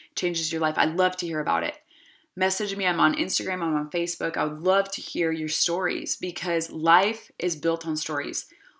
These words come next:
Once it happens to you, the story is no longer yours. You are meant to share it with the world and help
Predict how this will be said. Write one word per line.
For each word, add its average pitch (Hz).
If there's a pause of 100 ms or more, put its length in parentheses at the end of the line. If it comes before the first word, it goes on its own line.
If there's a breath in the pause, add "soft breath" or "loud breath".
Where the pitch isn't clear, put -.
(600 soft breath)
Once 196
it -
happens 190
to 220
you, 214
the 196
story 202
is 190
no 175
longer 160
yours. 151 (920)
You 190
are 180
meant 185
to 208
share 170
it 160
with 165
the 165
world 160
and 156
help 160